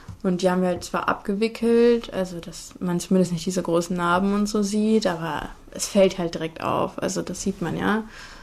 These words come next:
Ähm, und ich bin schon im Vorort von Köln aufgewachsen, so, und das heißt, da kennt man sich halt schon so untereinander.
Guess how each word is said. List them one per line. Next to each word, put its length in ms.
Ähm, 340
und 400
ich 140
bin 180
schon 400
im 160
Vorort 460
von 140
Köln 300
aufgewachsen, 720
so, 120
und 140
das 120
heißt, 140
da 40
kennt 280
man 120
sich 140
halt 140
schon 240
so 120
untereinander. 800